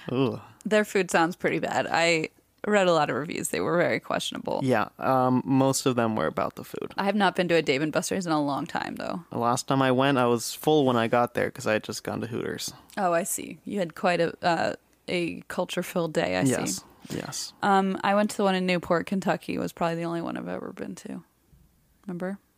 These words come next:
Speaker 2: Newport on the Levee. Wasn't there one there?
Speaker 1: I don't think so.
Speaker 2: Yes, there was. Uh,
Speaker 1: I don't
Speaker 2: There was.
Speaker 1: No, there's,
Speaker 2: Uh,
Speaker 1: like, a weird little games thing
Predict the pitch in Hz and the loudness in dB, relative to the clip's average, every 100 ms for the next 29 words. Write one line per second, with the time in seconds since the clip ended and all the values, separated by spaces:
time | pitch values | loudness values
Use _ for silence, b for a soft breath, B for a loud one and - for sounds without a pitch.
0 | _ _ _ _ _ 180 - 180 175 170 | _ _ _ _ _ -8 -4 -4 -2 -2
1 | 165 165 185 180 180 180 180 170 175 185 | -4 -4 -4 -2 -4 -4 -4 -4 -4 -8
2 | - _ _ _ _ _ _ _ _ - | -12 _ _ _ _ _ _ _ _ -4
3 | 147 208 202 - 139 - - - 117 _ | 0 0 0 0 0 2 -2 -4 -10 _
4 | 233 285 - 294 180 185 196 170 170 170 | -12 -10 -6 -4 -2 0 -2 -4 -4 -4
5 | 175 _ _ _ _ _ - 151 180 196 | -8 _ _ _ _ _ -4 0 2 0
6 | - - - _ _ _ 233 247 262 311 | -4 -20 -20 _ _ _ -4 2 6 6
7 | 320 190 156 147 147 156 151 156 139 139 | 8 8 6 6 4 4 4 4 6 6
8 | 156 160 156 147 131 127 131 135 127 - | 6 4 4 4 4 4 6 4 2 0
9 | 135 127 | 2 2